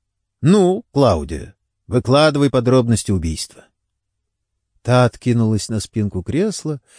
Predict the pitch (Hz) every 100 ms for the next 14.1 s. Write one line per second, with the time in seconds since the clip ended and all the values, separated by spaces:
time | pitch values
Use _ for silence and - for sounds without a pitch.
0 | _ _ _ _ 170 262 262 160 147 139
1 | - 135 123 107 - 117 110 104 104 98
2 | 110 101 90 87 80 80 76 95 190 247
3 | 101 - 120 104 104 95 147 151 143 -
4 | 110 104 85 95 120 101 85 76 76 -
5 | - 58 - _ _ _ _ _ _ _
6 | _ _ _ _ _ _ _ 117 131 147
7 | 143 - 147 131 175 156 139 131 123 117
8 | 131 - _ _ _ _ _ _ 185 151
9 | 156 139 - 151 151 110 104 120 139 _
10 | _ _ _ _ 147 131 - 131 180 180
11 | 151 131 - _ _ _ _ _ _ _
12 | - 117 - - 180 - - - - 156
13 | 135 _ - 190 233 220 _ - 302 120
14 | 95